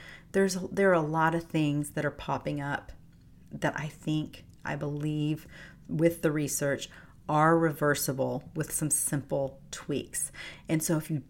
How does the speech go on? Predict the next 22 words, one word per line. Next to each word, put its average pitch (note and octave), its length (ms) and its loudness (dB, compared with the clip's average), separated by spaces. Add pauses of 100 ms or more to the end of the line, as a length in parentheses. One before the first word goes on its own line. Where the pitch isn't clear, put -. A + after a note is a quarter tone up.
don't E3 440 4 (300)
want D#3+ 280 0
to F3 60 -4
follow D#3+ 280 2
the D3+ 100 -2
trajectory D#3 640 -2
of D3 100 -4
your D#3 80 0
parents, - 640 -4
right? D3+ 320 2 (240)
Like, E3 160 -2
if E3 100 -4
you D#3+ 120 0
don't D#3 460 -2
want E3+ 200 6
to F3+ 100 4
follow D#3 400 6
the D3+ 80 0
same D#3+ 300 4
health - 460 -4
trajectory D#3 680 2
as C#3+ 260 -2